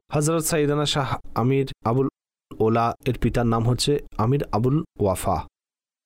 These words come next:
আর হযরত খ্বাজা মোহাম্মদ ফাইজ আল মারুফ তথা খ্বাজা ফাইজ রহমতুল্লাহ তাআলা আলাইহি এর নেক কন্যা ছিলেন তার সম্মানিত মা। আমার প্রিয় ইসলামী ভাইয়েরা, যখন তার বয়স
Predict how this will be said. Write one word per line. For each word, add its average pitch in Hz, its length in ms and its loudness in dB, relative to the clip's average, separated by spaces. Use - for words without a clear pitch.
আর 123 220 -2
হযরত 143 420 0
খ্বাজা 135 320 2
মোহাম্মদ 139 360 2
ফাইজ 143 260 2
আল 131 120 2
মারুফ 107 320 2
তথা 143 260 0
খ্বাজা 135 280 2
ফাইজ 131 280 2
রহমতুল্লাহ 165 520 2
তাআলা 127 340 2
আলাইহি 104 340 0
এর 117 120 2
নেক 110 240 2
কন্যা 120 260 2
ছিলেন 117 300 0
তার 117 100 0
সম্মানিত 98 500 0
মা। 87 200 0
আমার 160 200 0
প্রিয় 170 340 0
ইসলামী 143 320 2
ভাইয়েরা, 117 400 2
যখন 135 280 0
তার 156 100 2
বয়স 139 360 0